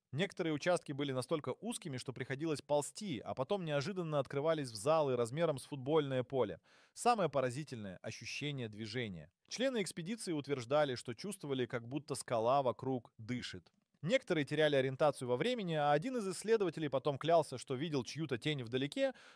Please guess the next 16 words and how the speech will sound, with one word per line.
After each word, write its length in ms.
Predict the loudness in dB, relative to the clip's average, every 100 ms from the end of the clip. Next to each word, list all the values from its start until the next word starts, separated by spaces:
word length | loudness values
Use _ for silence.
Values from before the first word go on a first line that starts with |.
| 0
но 160 | 2
когда 300 | 2 6 6
побежал 420 | 6 2 4 6
за 120 | 6 2
ней, 240 | 0 0
оказался 440 | 0 2 0 0
в 40 | -4
тупике 380 | -10 -10 -4 -2
с 80 |
каменными 400 | 0 0 0 -4
плитами, 400 | -4 -4 -4 -4
на 140 | -2 -4
которых 340 | -2 0 0
были 240 | 0 -2 0
высечены 460 | 0 -4 -6 -8
символы. 440 | -8 -8 -6 -8